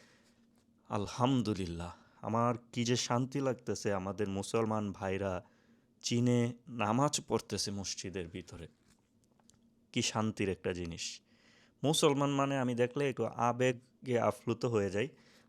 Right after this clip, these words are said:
আমাকে অনেকেই বলে যে, "সারোয়ার ভাই, আপনি ইমোশনাল হয়ে যাচ্ছেন বেশি।" ভাই, কি করব বলেন? মুসলমান মানে একটা যে ফিলিংস, এই জিনিসটা কিন্তু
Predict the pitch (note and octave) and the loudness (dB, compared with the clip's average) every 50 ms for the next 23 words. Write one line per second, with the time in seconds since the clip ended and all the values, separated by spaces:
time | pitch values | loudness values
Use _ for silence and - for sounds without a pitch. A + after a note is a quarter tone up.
0 | - - A2+ A2 A2+ A2 - B2 A2+ A2 A2 A2 A#2 A2+ A#2+ B2+ B2+ G#2+ A2 G#2 | -8 -4 -2 -2 -2 0 2 2 2 4 2 2 0 2 2 0 2 2 2 2
1 | G#2 G2+ G2 - _ _ _ - A2+ G#2+ - - F#3 G3 A#2+ A#2 A2 G#2 A2 G#2+ | 2 0 -4 -8 _ _ _ -4 -2 -2 -2 -2 -2 2 2 4 4 6 6 6
2 | G#2+ G#2 G2+ - A#2 G#2+ G#2 G#2 G#2 G#2+ A2+ A2 G#2+ - A#2 G#2+ A2 G#2+ G2+ A2 | 6 4 2 0 -2 -2 0 0 0 0 0 0 0 0 0 0 0 2 2 2
3 | G#2 G2 G2+ G2 - A2 G2 G2 G2 F#2 G#2+ G2+ G2+ - A#2 A2 - - - - | 2 2 2 0 -2 -2 -4 -2 -2 -2 -2 -2 0 2 2 2 0 -2 -2 -2
4 | C3 C3 - A#2+ G#2 G2 F#2 F2+ F2 F2 F2+ F2+ F2 F2 - - _ _ _ _ | -2 0 2 2 2 2 0 -2 -2 -2 -2 -4 -6 -8 -14 -20 _ _ _ _
5 | _ - - - - _ _ - - - B2+ B2 C3+ C3+ - D#3 D3+ D#3 D#3+ E3 | _ -20 -20 -20 -20 _ _ -16 -6 -2 2 2 2 4 4 4 4 4 2 0
6 | E3 E3 D#3+ D3+ C#3 B2 A#2 A#2 B2 A#2+ - - B2+ A#2+ A#2 A#2+ - - - - | 0 0 0 0 2 2 2 0 -2 -4 -6 -6 -6 -6 -6 -6 -8 -4 2 4
7 | C#3 D3 C#3 C3+ C3 A#2+ G#2+ F#2+ - - - - - _ _ - - - B2 A#2+ | 6 8 8 8 8 8 6 4 0 -4 -6 -8 -10 _ _ -20 -8 0 2 2
8 | A2+ G#2+ A2 B2 C3 B2+ B2 - - A#2+ A2+ A2+ B2 C3 B2 B2+ C3+ B2 C#3 F3+ | 2 2 0 0 0 0 -2 -2 -2 -4 -2 -2 -4 -4 -2 -2 0 0 0 -2